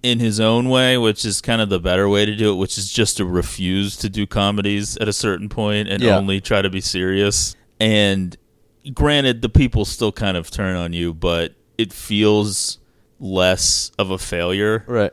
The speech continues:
Speaker 1: for some reason. Like, it's like, well, he decided to be a serious actor, and it maybe it was mixed results or whatever, but it's different than, like, continuously releasing, like,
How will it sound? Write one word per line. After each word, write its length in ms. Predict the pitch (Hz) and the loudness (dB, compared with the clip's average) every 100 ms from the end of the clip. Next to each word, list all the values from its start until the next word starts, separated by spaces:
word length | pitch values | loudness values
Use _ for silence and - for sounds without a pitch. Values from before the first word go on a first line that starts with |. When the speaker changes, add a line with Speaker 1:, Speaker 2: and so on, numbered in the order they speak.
| - | -6
Speaker 1:
for 140 | - 131 | -6 -4
some 260 | 135 127 | -2 -2
reason. 380 | 131 135 139 139 | -2 -2 -4 -2
Like, 180 | 113 107 | 0 0
it's 140 | 123 | 0
like, 160 | 117 104 | 0 4
well, 120 | 135 | 4
he 120 | 151 | 4
decided 680 | 147 131 - 95 95 90 87 | 2 0 2 2 2 0 -6
to 80 | 101 | -8
be 140 | 90 | -6
a 60 | 87 | -6
serious 500 | - 98 92 85 82 | -6 -4 -4 -4 -4
actor, 520 | 82 82 - 82 82 | -4 -6 -8 -10 -8
and 280 | - 82 82 | -10 -12 -12
it 100 | 82 | -10
maybe 520 | 90 90 87 80 - _ _ - | -8 -6 -6 -8 -12 _ _ -10
it 180 | 85 - - | -10 -10 -8
was 220 | 101 95 | -8 -6
mixed 320 | 92 87 - | -6 -8 -10
results 500 | 82 - 73 69 - | -10 -8 -8 -8 -10
or 80 | 78 | -12
whatever, 460 | 67 53 64 78 82 - | -12 -14 -10 -10 -10 -6
but 340 | 87 76 65 _ _ _ 113 | -4 -4 -8 _ _ _ -4
it's 180 | 107 110 | -4 2
different 400 | 117 - 110 98 | 2 4 -2 -2
than, 140 | 98 | -4
like, 180 | 95 92 | -4 -4
continuously 840 | - 110 - 117 101 98 92 - 92 | -4 -4 -2 -2 0 -2 -2 -4 -2
releasing, 580 | 90 90 90 - 92 | -2 -2 -2 -4 -4
like, 200 | 87 87 | -8 -10